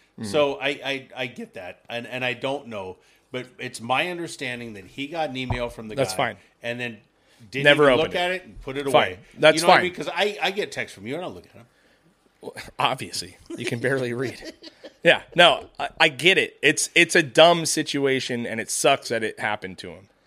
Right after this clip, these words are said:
Speaker 1: right? I, I don't think he's a fucking creep. I don't think he's a pervert. I just think
Speaker 2: Nope.
Speaker 1: he's,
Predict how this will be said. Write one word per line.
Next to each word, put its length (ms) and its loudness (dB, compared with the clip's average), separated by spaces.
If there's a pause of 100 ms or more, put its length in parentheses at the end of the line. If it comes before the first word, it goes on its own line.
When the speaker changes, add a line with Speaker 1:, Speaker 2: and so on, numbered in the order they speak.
(260)
Speaker 1:
right? 260 -2 (560)
I, 140 2 (120)
I 100 4
don't 300 4
think 180 -2
he's 140 -4
a 60 -4
fucking 380 -4
creep. 400 -6
I 80 -4
don't 160 -2
think 100 -4
he's 140 -6
a 40 -8
pervert. 460 -8
I 140 0
just 160 -6
think 140 -2
Speaker 2:
Nope. 60 -6
Speaker 1:
he's, 200 -10